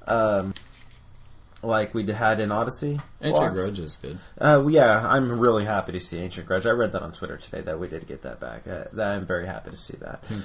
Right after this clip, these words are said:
Speaker 1: And there,
Speaker 2: Twice.
Speaker 1: there's a, Think Twice is another one, uh, to mention. There's, there's a couple others that, that really, really utilize this, but then we get s-, things like Snapcaster Mage
Speaker 2: Yeah.
Speaker 1: that just will make this ability even better. And there's also that red sorcery that does the same thing Snapcaster Mage does with flashback.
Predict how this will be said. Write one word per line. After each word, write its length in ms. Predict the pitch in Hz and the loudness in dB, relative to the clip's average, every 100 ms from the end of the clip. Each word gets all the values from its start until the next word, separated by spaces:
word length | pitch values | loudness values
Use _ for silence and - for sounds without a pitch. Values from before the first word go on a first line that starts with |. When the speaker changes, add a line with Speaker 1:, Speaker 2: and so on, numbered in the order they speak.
| - | -6
Speaker 1:
And 120 | - | 2
there, 100 | 185 190 | 4 4
Speaker 2:
Twice. 100 | 175 | 4
Speaker 1:
there's 200 | 185 175 | 2 2
a, 60 | - | -2
Think 260 | 123 165 151 | -2 0 0
Twice 480 | - 131 113 98 - | 2 4 4 2 -2
is 160 | 117 | -2
another 340 | 110 104 101 98 | 0 0 0 0
one, 240 | 95 95 | 0 -4
uh, 220 | - 98 | -2 -4
to 160 | 92 - | -4 -4
mention. 320 | 98 95 110 | -4 -4 -2
There's, 220 | 147 170 | 2 2
there's 200 | 170 170 | 0 0
a 80 | 156 | 0
couple 440 | - 175 170 143 120 | 0 2 2 4 4
others 380 | 85 85 85 - | 4 -2 -8 -4
that, 200 | 98 95 | -4 -2
that 200 | 104 104 | -4 0
really, 480 | 120 113 107 104 98 98 | 2 2 2 -2 -6 -8
really 260 | 101 104 101 | -4 -2 -2
utilize 480 | 101 92 76 90 | -2 -2 -2 -4
this, 160 | 92 98 | -4 -6
but 160 | - 113 | -4 -2
then 140 | 131 | 0
we 80 | 123 | 0
get 120 | 120 | 0
s-, 300 | - - - - | -2 -4 -6 -10
things 220 | - 117 | -6 -4
like 140 | 104 101 | -2 -4
Snapcaster 720 | - 113 85 - - - 80 | -4 -4 -6 -8 -14 -12 -12
Mage 240 | 78 80 | -10 -6
Speaker 2:
Yeah. 140 | 82 98 | -2 -2
Speaker 1:
that 100 | 98 | -2
just 320 | 107 98 - | -6 -6 -6
will 160 | 107 104 | -4 -2
make 220 | 104 95 | -2 -4
this 160 | 101 | -6
ability 320 | 98 95 92 95 | -4 -4 -4 -4
even 180 | 95 | -6
better. 320 | 87 78 80 78 - - - - - | -6 -6 -8 -12 -18 -20 -20 -16 -6
And 280 | 113 107 | -4 -2
there's 180 | 104 104 | -4 0
also 260 | 107 101 117 | 0 0 0
that 180 | 101 85 | 0 0
red 360 | 92 98 98 87 | 0 0 0 -4
sorcery 600 | - 98 95 98 90 90 | -4 -4 -2 -4 -2 -2
that 300 | 92 85 82 - - - - | 0 0 -2 -6 -16 -16 -6
does 240 | 101 92 - | -2 -2 -4
the 100 | 92 | -6
same 200 | 98 85 | -6 -6
thing 140 | 90 | -8
Snapcaster 480 | 85 98 78 92 107 | -6 -8 -6 -6 -4
Mage 180 | 98 98 | -4 -4
does 380 | 101 101 98 101 | 0 0 0 -8
with 180 | 95 95 | -8 -6
flashback. 420 | 98 101 - 104 | -2 -2 -2 -6